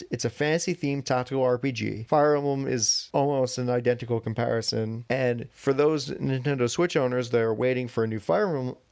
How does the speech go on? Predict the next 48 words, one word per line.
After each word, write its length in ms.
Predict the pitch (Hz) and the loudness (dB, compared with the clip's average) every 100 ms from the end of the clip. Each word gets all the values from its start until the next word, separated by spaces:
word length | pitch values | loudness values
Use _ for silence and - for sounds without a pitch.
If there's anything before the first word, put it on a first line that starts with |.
| _ | _
Fire 340 | - 135 139 156 | -2 2 2 2
Emblem 380 | 131 117 113 | 0 -2 0
game 240 | 110 110 110 | 0 0 0
that 160 | 120 | -2
isn't 300 | - 127 131 | 0 -2 -4
Fire 320 | - 127 120 113 | -2 0 0 -2
Emblem 280 | 110 104 | -4 -4
Warriors, 640 | 117 185 170 117 107 101 - | -2 0 0 0 -2 -4 -2
think 160 | 170 156 | 0 2
of 80 | 139 | 2
this 160 | 143 | 0
as 100 | 135 | 0
an 80 | 120 | 0
appetizer 800 | 131 131 - 127 117 110 110 107 | 0 0 0 0 2 0 0 -2
for 140 | - 127 | -2 0
not 220 | 127 131 | 2 2
only 240 | 123 117 | 2 0
that, 480 | 104 143 160 135 - _ | 0 0 2 0 -6 _
that 160 | 120 113 | -4 -2
might 200 | 117 113 | -2 -2
be 100 | 117 | -2
on 140 | 107 | -2
the 80 | 107 | -2
way, 360 | 107 107 104 104 | -2 -2 -4 0
but 80 | 139 | 4
also 580 | 143 147 160 139 131 - | 4 4 2 2 2 -2
for 320 | - 127 123 | -2 2 2
the 80 | 117 | 2
Banner 300 | 123 127 123 | 2 2 0
Saga 320 | 131 120 113 | 0 0 0
three, 420 | - 175 175 156 | -2 0 2 2
which 180 | 131 120 | 2 -2
is 120 | 113 | -4
coming 260 | - 123 117 | -4 0 0
out 80 | 110 | -2
in 100 | 101 | -2
July. 380 | 104 110 - - | 0 2 0 -2
Exciting 420 | 131 - 139 123 | -2 2 0 0
stuff 240 | - 127 117 | -2 -2 0
for 160 | - | 0
those 240 | 113 127 - | 2 2 0
people 440 | 110 - 104 123 _ | -6 -4 -8 -8 _
that 200 | - - 131 | -2 -2 0
own 400 | 117 107 107 104 | 0 0 -4 -2
a 160 | 113 110 | -2 0
Nintendo 400 | 107 120 113 107 | -2 -2 -2 -2
Switch 280 | - 113 - | -2 -2 -2
and 300 | 107 107 | -2 -4